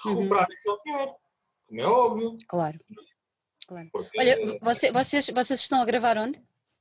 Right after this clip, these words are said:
Speaker 2: Estamos a gravar com o Hugo Andrade, <laughs> Sweet Sense, no Ultra Sound Studios da Moita.
Speaker 1: E como é que está a correr?
Speaker 2: Espetacular.
Speaker 1: <laughs>
Speaker 2: Espetacular, mesmo. É muito fixe. Para já o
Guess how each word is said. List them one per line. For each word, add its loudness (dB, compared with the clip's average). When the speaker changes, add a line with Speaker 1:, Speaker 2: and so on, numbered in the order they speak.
Speaker 2:
Estamos 2
a 4
gravar 4
com -2
o 4
Hugo 4
Andrade, 2
<laughs> 0
Sweet 2
Sense, 0
no 0
Ultra 2
Sound 0
Studios -4
da 4
Moita. -4
Speaker 1:
E 0
como 2
é 4
que 0
está 2
a 0
correr? -8
Speaker 2:
Espetacular. -2
Speaker 1:
<laughs> -2
Speaker 2:
Espetacular, -2
mesmo. 0
É 4
muito -4
fixe. -2
Para -4
já 6
o 6